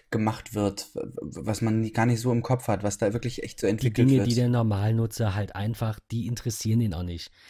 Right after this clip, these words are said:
Speaker 2: Der sagt, „Ist das schneller als das alte?“ Ja. „Hält die Batterie länger als beim alten?“ Ja.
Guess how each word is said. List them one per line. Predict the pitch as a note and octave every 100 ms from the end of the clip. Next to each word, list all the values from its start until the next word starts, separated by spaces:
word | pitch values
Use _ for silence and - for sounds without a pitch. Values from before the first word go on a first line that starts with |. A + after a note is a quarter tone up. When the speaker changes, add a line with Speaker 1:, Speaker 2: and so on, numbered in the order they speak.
| - A2
Speaker 2:
Der | G#2+
sagt, | A#2 A#2 -
„Ist | C#3+ C#3+
das | B2+
schneller | - C#3 C#3
als | B2
das | A2+
alte?“ | A2 A#2+ A#2
Ja. | A2 F#2+ F#2+ F#2+
„Hält | G#2+ A2+
die |
Batterie | A2+ A2 A2 A2
länger | A#2 B2
als | A2+
beim | A2+ G#2
alten?“ | G2+ G#2+ A#2 G2+
Ja. | F#2 F#2 G2